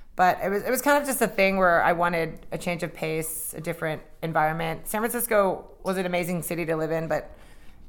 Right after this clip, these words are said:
you know, kind of in some weird ways felt similar to Eureka, like, you know, with this, you know, it's like a smaller infrastructure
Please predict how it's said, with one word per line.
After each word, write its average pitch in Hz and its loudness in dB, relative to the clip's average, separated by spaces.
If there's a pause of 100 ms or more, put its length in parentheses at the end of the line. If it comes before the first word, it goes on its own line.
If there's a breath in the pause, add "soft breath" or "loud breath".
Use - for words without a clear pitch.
you 190 -4
know, 175 2
kind 208 4
of 214 0
in 214 2
some 208 0
weird 208 0
ways 190 0
felt 180 -2
similar 185 -2
to 185 -8
Eureka, 180 -4
like, 170 -6
you 185 -6
know, 170 -4
with 170 -6
this, - -8
you 180 -6
know, 165 -4
it's 156 -8
like 165 -8
a 165 -6
smaller 160 -2
infrastructure 156 -8